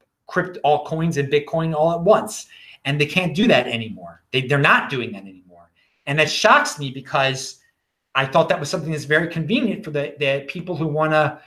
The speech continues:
diversi-, blindly diversify for the sake of diversification. I wonder if there's some regulation they were worried about. I, I don't know. And it wouldn't surprise me if they do something like this again.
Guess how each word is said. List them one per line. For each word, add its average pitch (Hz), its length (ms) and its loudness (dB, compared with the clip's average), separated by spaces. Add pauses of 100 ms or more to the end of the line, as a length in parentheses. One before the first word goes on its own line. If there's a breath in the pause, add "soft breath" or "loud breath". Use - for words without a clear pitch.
(160 loud breath)
diversi-, 156 580 2
blindly 180 640 2
diversify 156 680 0
for 151 140 -4
the 135 80 -2
sake 143 260 -4
of 147 80 -8
diversification. 135 960 -6 (300 soft breath)
I 147 60 4
wonder 175 240 4
if 180 100 -2
there's 147 180 4
some 117 180 -2
regulation 123 680 0
they 311 80 4
were 302 180 2
worried 320 260 4
about. 302 300 4
I, - 200 0
I 147 80 2
don't 170 300 2
know. 165 340 2 (280)
And 143 140 2
it 147 140 2
wouldn't 226 200 8
surprise 196 460 4
me 147 80 0
if 131 100 -6
they 131 120 0
do 170 180 0
something 123 300 -4
like 113 180 -4
this 113 220 -14
again. 127 340 -8